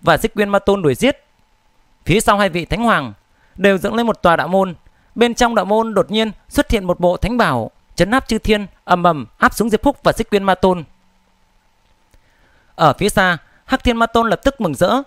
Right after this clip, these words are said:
ha ha cười lớn. <laughs> "Hai cái tên này, Tạo Hóa Vương Phi cư nhiên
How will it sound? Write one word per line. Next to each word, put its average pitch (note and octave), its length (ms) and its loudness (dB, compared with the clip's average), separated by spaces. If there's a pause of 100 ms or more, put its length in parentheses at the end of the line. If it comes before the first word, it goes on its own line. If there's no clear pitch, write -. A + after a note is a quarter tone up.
(120)
ha G3 140 0
ha G3 180 0
cười D#3 180 -2
lớn. D#3+ 260 -2 (720)
<laughs> D#3 680 -4 (180)
"Hai D3+ 180 0
cái - 100 -6
tên E3+ 180 -2
này, C3+ 260 -2 (380)
Tạo D#3 240 2
Hóa D3+ 180 2
Vương G3 180 -2
Phi F#3+ 180 0
cư G#3 140 -4
nhiên G#3 280 -2